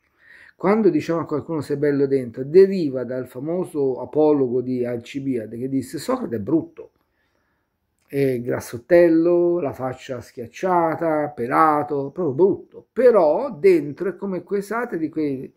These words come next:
le statuine brutte che se le apri c'hanno dentro degli splendidi dei". Quindi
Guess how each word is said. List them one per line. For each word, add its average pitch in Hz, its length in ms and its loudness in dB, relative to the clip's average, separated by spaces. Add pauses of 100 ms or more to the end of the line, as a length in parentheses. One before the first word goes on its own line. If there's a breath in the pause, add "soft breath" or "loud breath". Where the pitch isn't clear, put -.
(320 soft breath)
le 147 100 -10
statuine 196 380 2
brutte 208 260 2
che 165 80 0
se 240 180 -6
le 233 100 -4
apri 175 280 -4
c'hanno 151 240 -6
dentro 143 280 -2
degli 131 260 -2
splendidi 120 640 -8
dei". 117 240 -14
Quindi 151 400 -4